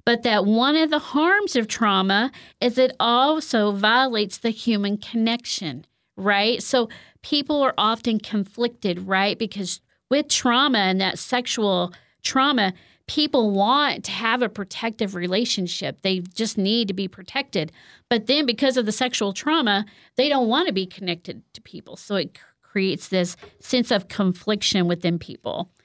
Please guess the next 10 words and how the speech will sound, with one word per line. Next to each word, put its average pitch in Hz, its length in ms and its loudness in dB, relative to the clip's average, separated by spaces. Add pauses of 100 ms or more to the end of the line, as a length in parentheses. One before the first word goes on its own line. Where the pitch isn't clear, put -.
(240)
So 214 240 0
it 214 180 0
makes 220 300 -2
it 190 80 -2
difficult 190 560 -4
for 185 160 -4
them 175 180 0
to 170 80 -4
have 165 260 -6
relationships. - 1000 -16